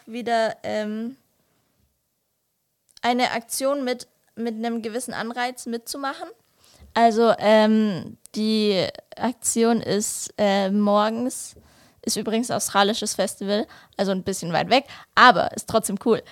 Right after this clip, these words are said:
Ähm, morgens, also jeden Tag werden morgens, ähm, Bäume gepflanzt.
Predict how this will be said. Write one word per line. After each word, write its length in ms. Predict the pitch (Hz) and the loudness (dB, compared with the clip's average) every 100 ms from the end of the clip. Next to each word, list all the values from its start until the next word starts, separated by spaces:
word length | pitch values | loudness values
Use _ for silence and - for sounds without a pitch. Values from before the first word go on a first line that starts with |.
| - - | -8 6
Ähm, 600 | 233 220 220 214 214 220 - | 10 10 10 6 0 -8 2
morgens, 640 | 214 233 262 311 330 - | 6 6 6 -4 -6 -2
also 240 | - 220 | 2 2
jeden 360 | 214 220 240 247 | 2 -2 -2 -6
Tag 360 | - 214 240 214 | 0 2 2 0
werden 380 | 202 208 208 - | -2 -2 -8 -10
morgens, 800 | - 214 214 220 233 240 - - _ _ _ _ _ | -2 2 4 2 -2 -6 -8 -12 _ _ _ _ _
ähm, 680 | 202 196 196 196 190 190 190 | 0 2 2 0 -2 -6 2
Bäume 280 | 220 220 190 | 4 4 0
gepflanzt. 640 | 175 - 160 226 - - | -6 -6 -4 -4 -6 -14